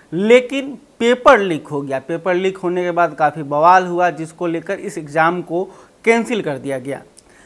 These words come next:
जिसके बाद फिर दो हज़ार अठारह में प्रारंभिक परीक्षा, अ, बिहार एसएससी के द्वारा आयोजित किया गया, लेकिन दो साल फिर अभ्यर्थियों को इंतजार करना पड़ा कि रिजल्ट आ जाए।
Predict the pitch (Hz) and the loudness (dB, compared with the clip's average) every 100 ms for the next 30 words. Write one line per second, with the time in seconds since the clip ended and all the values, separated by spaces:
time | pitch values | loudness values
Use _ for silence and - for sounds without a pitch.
0 | _ 143 175 - 247 254 233 240 262 277 | _ -10 -10 -2 6 6 6 0 0 0
1 | 214 175 202 208 202 185 175 185 208 226 | 0 0 2 6 6 6 4 6 4 0
2 | 220 180 170 170 170 190 220 202 160 - | -2 4 6 6 2 -2 -2 -4 -6 -2
3 | - 190 214 - - - - 156 160 151 | 4 4 2 -8 -20 -14 0 4 4 2
4 | 147 165 165 190 190 180 175 175 170 170 | 2 4 6 6 2 -4 -8 -8 -8 -4
5 | 160 160 156 151 156 160 202 - 185 175 | 2 4 4 4 0 -4 -8 0 2 2
6 | 160 190 208 - - - _ 151 196 233 | 4 4 2 -6 -20 -20 _ -2 6 6
7 | 247 143 123 _ _ _ 147 175 247 254 | 6 -8 -12 _ _ _ -4 4 4 8
8 | 220 220 214 226 247 247 - 180 160 180 | 8 8 2 0 0 -2 -4 -2 2 0
9 | 175 190 185 180 165 156 170 185 190 180 | 0 -2 0 0 0 4 6 6 4 0
10 | 180 175 165 170 180 175 175 165 165 208 | 0 2 2 4 2 0 -4 -2 4 6
11 | 185 139 131 127 | 6 2 0 -6